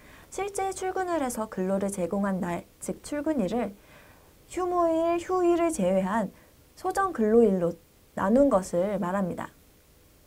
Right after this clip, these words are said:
이때 실제 출근을 하진 않았지만 그 출근 여부가 문제되는 기간이 있는데요.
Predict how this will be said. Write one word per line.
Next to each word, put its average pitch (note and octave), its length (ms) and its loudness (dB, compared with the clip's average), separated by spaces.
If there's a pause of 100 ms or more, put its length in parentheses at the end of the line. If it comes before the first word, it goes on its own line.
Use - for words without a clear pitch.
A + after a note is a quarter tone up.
(540)
이때 A#3 520 0 (280)
실제 G#4 280 -4
출근을 G#4 560 -4
하진 F#4 280 -2
않았지만 G3+ 720 -2 (400)
그 - 260 -6 (240)
출근 F#4 380 0
여부가 G#3 800 4
문제되는 G3 560 2
기간이 A#3+ 380 0
있는데요. G3+ 680 0